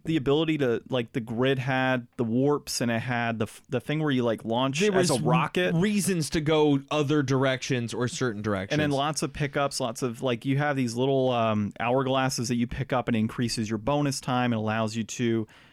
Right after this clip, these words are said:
Speaker 1: really upgrade your speed and magic
Speaker 2: In the
Speaker 1: and everything
Speaker 2: one-player
Speaker 1: else.
Speaker 2: mode.
Speaker 1: So you, like, level up,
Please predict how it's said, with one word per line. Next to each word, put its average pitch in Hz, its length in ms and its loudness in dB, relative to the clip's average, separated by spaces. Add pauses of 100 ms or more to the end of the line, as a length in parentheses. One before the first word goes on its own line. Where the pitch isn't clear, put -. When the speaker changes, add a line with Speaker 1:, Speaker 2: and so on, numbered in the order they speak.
(100)
Speaker 1:
really 165 320 2
upgrade 139 460 0
your 123 80 2
speed 131 540 2
and 120 160 4
magic 120 420 4
Speaker 2:
In 120 60 6
the 110 180 4
Speaker 1:
and 110 100 4
everything 123 400 4
Speaker 2:
one-player 110 200 4
Speaker 1:
else. 104 80 0
Speaker 2:
mode. 98 360 0
Speaker 1:
So - 140 -2
you, 233 80 2
like, 165 160 0
level 160 420 2
up, 147 320 -2